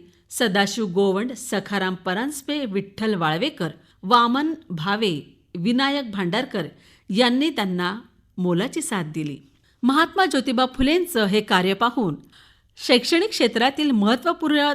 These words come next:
त्यांच्या या कार्याबद्दल पुणे महाविद्यालयाचे, म्हणजेच सध्याचा डेक्कन कॉलेज इथले प्राध्यापक मेजर थॉमस कँडी यांच्या अध्यक्षतेखाली पुण्याच्या विश्रामबाग वाड्यात सरकारी विद्या खात्याकडनं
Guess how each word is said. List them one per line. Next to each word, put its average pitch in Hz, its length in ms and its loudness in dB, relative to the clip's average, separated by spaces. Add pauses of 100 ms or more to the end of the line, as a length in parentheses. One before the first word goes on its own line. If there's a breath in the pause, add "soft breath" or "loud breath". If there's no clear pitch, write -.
त्यांच्या 214 280 0
या 202 140 2
कार्याबद्दल 175 720 0 (540 soft breath)
पुणे 277 220 4
महाविद्यालयाचे, 233 1000 2
म्हणजेच 269 440 0
सध्याचा 226 480 0
डेक्कन 202 480 0
कॉलेज 180 460 0 (640 soft breath)
इथले 202 320 -2
प्राध्यापक 254 680 0
मेजर 220 420 2 (120)
थॉमस 196 400 -2
कँडी 202 580 -2
यांच्या 180 480 -2
अध्यक्षतेखाली 226 1040 -4 (420 soft breath)
पुण्याच्या 247 460 0
विश्रामबाग 214 640 0
वाड्यात 180 360 0 (400 soft breath)
सरकारी 285 560 2
विद्या 214 480 0
खात्याकडनं 190 640 -2